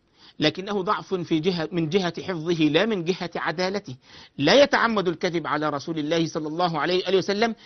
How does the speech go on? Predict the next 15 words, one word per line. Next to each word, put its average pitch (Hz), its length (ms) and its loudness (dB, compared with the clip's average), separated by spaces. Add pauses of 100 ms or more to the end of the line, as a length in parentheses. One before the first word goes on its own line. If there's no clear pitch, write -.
(200)
وإن 180 160 2
كان 208 220 -6
أحياناً 175 800 -2
يخطئ 156 500 -4
الخطأ 175 480 -4
الذي 156 400 -4
يحتمل 160 400 -4
من 170 140 -6
مثله. 202 220 -2 (1160)
فالعلماء 220 480 4
حينئذ 190 720 -2 (340)
لا 208 200 6
يتركون 233 460 0
الراوي 196 340 4
كلية، 170 600 -2